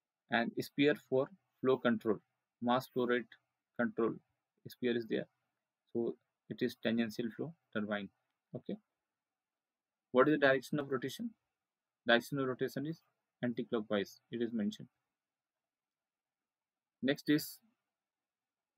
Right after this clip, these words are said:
depending on the direction of flow, another one is radial flow and axial flow. So you can see the example of radial flow turbine, correct? So the movement is along the radius, along the radius, you can see this path, right, along the radius.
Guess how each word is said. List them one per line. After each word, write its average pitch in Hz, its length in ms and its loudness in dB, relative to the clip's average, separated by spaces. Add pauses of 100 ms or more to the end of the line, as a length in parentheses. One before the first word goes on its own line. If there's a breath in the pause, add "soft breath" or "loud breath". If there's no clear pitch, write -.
(120)
depending 139 340 2
on 151 80 0
the 147 60 2
direction 131 420 0
of 135 160 -2
flow, 139 220 0 (1040)
another 127 280 4
one 131 140 0
is 123 200 -4
radial 131 380 2
flow 147 220 -6
and 113 160 0
axial 113 360 0
flow. 107 180 -10 (440)
So - 120 -4
you 120 60 0
can 135 120 0
see 139 140 0
the 131 100 4
example 123 420 0
of 127 140 2
radial 120 340 0
flow 120 140 -4
turbine, 110 400 2 (480)
correct? 131 200 0 (380)
So 135 120 0
the 139 100 4
movement 165 320 6
is 165 100 4
along 143 280 4
the 135 120 6
radius, 117 380 4 (200)
along 127 300 2
the 185 160 -2 (440)
radius, 113 320 2
you 120 80 -4
can 127 160 0
see 127 180 -4
this 120 220 -6
path, 110 280 -2
right, 135 160 -8 (320)
along 117 240 0
the 113 100 0
radius. 107 380 0